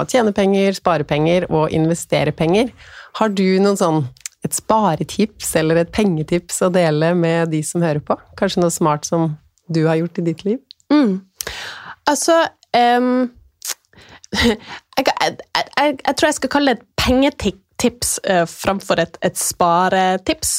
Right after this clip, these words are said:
Speaker 2: eh, men det er jo å tenke på hvor du plasserer pengene dine. Eh, og der, eh, det skriver jeg også litt om i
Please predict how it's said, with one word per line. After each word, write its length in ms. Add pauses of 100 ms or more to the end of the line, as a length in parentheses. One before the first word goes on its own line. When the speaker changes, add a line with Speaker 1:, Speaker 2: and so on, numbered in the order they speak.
Speaker 2:
eh, 300
men 320
det 120
er 260
jo 200
å 200
tenke 420
på 140
hvor 300
du 160
plasserer 440
pengene 280
dine. 220 (480)
Eh, 420 (100)
og 300
der, 480 (180)
eh, 760 (100)
det 260
skriver 360
jeg 140
også 180
litt 200
om 260 (160)
i 180